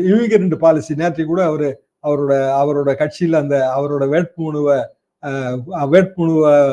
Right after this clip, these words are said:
ஓகே பண்ணதுக்கு நன்றி தெரிவிச்சு அவர் பேசும்போது தொண்ணூறு, தொண்ணூறு நிமிஷம் பேசுறாருங்க. தொண்ணூறு நிமிஷமும் கிட்டத்தட்ட மோடி பேசுற மாதிரி தான் இருந்துச்சு. அதாவது ஒரு வகையான தீவிரவாதம்,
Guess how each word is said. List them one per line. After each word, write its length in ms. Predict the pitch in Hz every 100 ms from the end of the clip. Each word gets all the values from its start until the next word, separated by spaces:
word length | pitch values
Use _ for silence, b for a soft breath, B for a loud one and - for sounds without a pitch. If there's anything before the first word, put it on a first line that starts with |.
| 135
ஓகே 300 | 165 185 190
பண்ணதுக்கு 540 | 151 151 143 139 131
நன்றி 260 | 135 160 190
தெரிவிச்சு 360 | 156 156 147 175
அவர் 160 | 143
பேசும்போது 460 | 123 147 135 147 165
தொண்ணூறு, 420 | 156 180 196 165
தொண்ணூறு 300 | 165 185 240
நிமிஷம் 260 | 214 233 196
பேசுறாருங்க. 420 | 160 143 117 110 _ _ _ _ -
தொண்ணூறு 380 | 208 240 294 240
நிமிஷமும் 520 | 233 220 240 269 247
கிட்டத்தட்ட 420 | 196 202 202 208 233 220 190 - _
மோடி 260 | 175 233 262
பேசுற 300 | 214 196 180
மாதிரி 180 | 180 165
தான் 160 | 175
இருந்துச்சு. 300 | 147 120 110 - _ _ _ _ _ _ _ _ - _ _
அதாவது 340 | 175 226 254 285
ஒரு 180 | 220 226
வகையான 380 | 208 220 214 240 247 208 175 156 143
தீவிரவாதம், 640 | 139 277 254 185 131 107